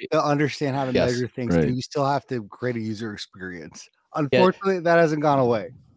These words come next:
Speaker 2: N-, none of the, all, if you watched Fabric or watched the announcements, there was a ton of conversation around Copilot's going everywhere.
Speaker 3: Oh.
Speaker 2: Copilot's gonna be in everything. Copilot will, you know, help
Speaker 3: Right.
Speaker 2: you build, you know, fold your bed sheets in your bed, and,
Speaker 3: <laughs>
Speaker 2: and it will,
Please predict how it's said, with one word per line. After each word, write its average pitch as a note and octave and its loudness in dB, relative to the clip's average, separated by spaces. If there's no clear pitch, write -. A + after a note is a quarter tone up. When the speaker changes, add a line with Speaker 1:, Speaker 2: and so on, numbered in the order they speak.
Speaker 2:
N-, - -2
none C#3+ 2
of D#3+ 2
the, C3+ 2
all, C3+ 2
if B2+ 0
you A#2 -8
watched F3+ 0
Fabric F#2 2
or A2+ 4
watched G#2 2
the G#2+ 4
announcements, G2+ -2
there G#2+ 2
was A2 2
a G#2+ 2
ton C3+ 0
of A2+ -2
conversation G#2 0
around F#2 0
Copilot's A#2+ 2
going G#2 2
everywhere. F2+ 2
Speaker 3:
Oh. A#2 4
Speaker 2:
Copilot's A#2 2
gonna A2 0
be G#2 2
in G#2 2
everything. F2 -2
Copilot B2 4
will, G#2 2
you G#2+ 2
know, F#2+ 2
help A2 0
Speaker 3:
Right. - -4
Speaker 2:
you A2 2
build, G#2 0
you A2+ 0
know, G2+ 0
fold A#2+ -2
your A#2+ 2
bed G#2+ 0
sheets F2+ -2
in G2 0
your G2 2
bed, E2+ 4
and, E2+ 4
Speaker 3:
<laughs> F#2+ 4
Speaker 2:
and G2+ 0
it A2 0
will, G2+ 2